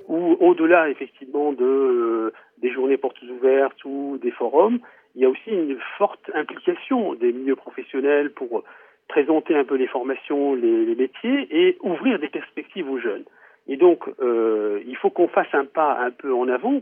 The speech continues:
pour, euh, que l'école se préoccupe aussi du devenir des jeunes et que la thématique de l'insertion professionnelle, qui n'était pas, euh, traditionnellement inscrite dans les missions de l'école,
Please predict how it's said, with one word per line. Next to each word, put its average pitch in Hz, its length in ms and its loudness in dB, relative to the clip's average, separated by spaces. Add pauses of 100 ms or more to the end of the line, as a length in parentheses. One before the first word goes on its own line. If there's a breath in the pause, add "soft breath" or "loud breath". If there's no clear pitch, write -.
pour, 202 360 -8
euh, 139 120 2 (480 soft breath)
que 170 320 6
l'école 208 580 2 (460)
se 175 60 0
préoccupe 202 520 0
aussi 220 360 0
du 143 120 -10
devenir 131 400 -2
des 117 160 0
jeunes 104 220 -10 (160)
et 120 360 -10
que 120 240 0
la 123 140 -4
thématique 185 400 -2
de 151 60 2
l'insertion 151 420 -4
professionnelle, 165 640 -4 (480 loud breath)
qui - 80 -10
n'était 135 260 -2
pas, 175 360 4
euh, 123 140 2
traditionnellement 131 640 -2
inscrite 120 340 -8
dans 117 80 -2
les 117 100 -2
missions 120 320 -6
de 110 100 -4
l'école, 233 440 0